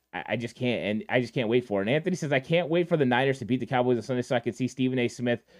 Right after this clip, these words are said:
laughing at Cowboy fans." He will. And Skip Bayless will be crying again. It's, it's, it's obvious.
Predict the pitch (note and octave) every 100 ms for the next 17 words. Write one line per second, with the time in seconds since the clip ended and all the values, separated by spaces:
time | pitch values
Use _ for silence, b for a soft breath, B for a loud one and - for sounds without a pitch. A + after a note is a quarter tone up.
0 | b b G2+ A#2+ C3+ C#3 C3 A2+ C3 C3+
1 | B2 A2 A2 G#2+ D#3+ C#3 E3+ E3 - b
2 | b b - G#2+ - D3+ C3+ A2+ B2+ C#3
3 | D3+ C#3+ C3+ - D#3+ D3 A2+ G#2 F2+ F#2+
4 | A2+ A2+ A#2+ - _ - G#2+ - G#2+ C3
5 | G#2 G2 F2 -